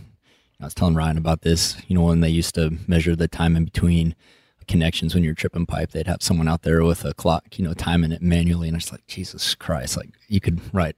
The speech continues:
software so <laughs> easily to, to, you know, track this and, you know, you could just bolt on to Pason or whatever monitoring system you're using. So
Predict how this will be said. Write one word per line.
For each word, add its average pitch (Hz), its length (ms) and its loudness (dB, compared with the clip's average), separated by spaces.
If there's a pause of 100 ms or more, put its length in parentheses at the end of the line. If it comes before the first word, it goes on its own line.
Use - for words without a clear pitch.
software - 400 -4
so 92 220 2
<laughs> - 0 -
easily 104 380 2
to, 92 300 -2
to, 90 200 0 (560)
you 95 100 0
know, 85 120 -2 (280)
track 80 300 -2
this 87 220 0
and, 85 300 2
you 95 80 2
know, 87 100 2
you 87 80 2
could - 100 -8
just 87 200 -2
bolt 82 220 0
on 82 140 2
to 78 60 -8
Pason 82 540 -4
or 82 140 -6
whatever 90 460 0
monitoring 85 500 0
system 87 360 -4
you're 87 100 2
using. 87 360 -2
So 82 300 -4